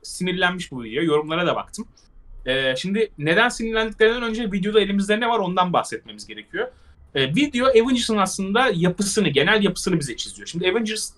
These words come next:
nasıl bir oyun olacaktı? İster co-op oynayabilecektik, ister tek başımıza oynayabilecektik. Karakterlerimiz olacaktı. İşte Thor, Kaptan Amerika, Hulk, işte,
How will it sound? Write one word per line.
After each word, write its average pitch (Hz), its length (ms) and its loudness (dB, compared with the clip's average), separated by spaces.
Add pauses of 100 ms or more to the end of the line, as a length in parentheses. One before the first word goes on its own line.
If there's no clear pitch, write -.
(140)
nasıl 208 240 4
bir 170 40 6
oyun 127 160 4
olacaktı? 110 440 -6
İster 202 300 2
co-op 202 320 6
oynayabilecektik, 180 640 -2
ister 202 260 0
tek 180 160 -2
başımıza 151 300 -2
oynayabilecektik. 117 760 -6 (360)
Karakterlerimiz 190 680 2
olacaktı. 160 600 -4 (320)
İşte - 220 -8
Thor, 151 320 2
Kaptan 147 300 0
Amerika, 139 380 -2
Hulk, 143 360 -4
işte, 120 300 -6